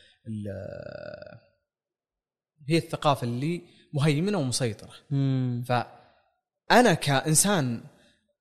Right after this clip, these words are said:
Speaker 1: عندي منظومة عقدية خايف عليها وأبغى أحافظ عليها، لازم أحرص إني أستوعب الفكرة دي، إنه
Speaker 2: مهم.
Speaker 1: ليش أنا ممكن أميل للثقافة الغربية الغالبة؟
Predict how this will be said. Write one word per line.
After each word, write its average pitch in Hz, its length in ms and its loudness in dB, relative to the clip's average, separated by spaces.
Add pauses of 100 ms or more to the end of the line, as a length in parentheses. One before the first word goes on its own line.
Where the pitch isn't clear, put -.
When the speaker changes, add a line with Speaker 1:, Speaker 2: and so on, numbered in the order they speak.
Speaker 1:
عندي 156 280 4
منظومة 143 520 6
عقدية 135 840 -2 (140)
خايف 185 420 2
عليها 151 300 4
وأبغى 160 300 2
أحافظ 160 380 2
عليها، 175 340 0
لازم 233 580 0
أحرص - 520 -2 (520)
إني 165 300 2
أستوعب 185 460 8
الفكرة 131 380 -2
دي، 107 200 -10 (360)
إنه 143 200 4
Speaker 2:
مهم. 131 100 -2 (540)
Speaker 1:
ليش 202 320 6
أنا 220 180 4
ممكن 185 540 2
أميل 220 420 2
للثقافة 196 800 -2 (280)
الغربية 143 500 0
الغالبة؟ 185 540 -2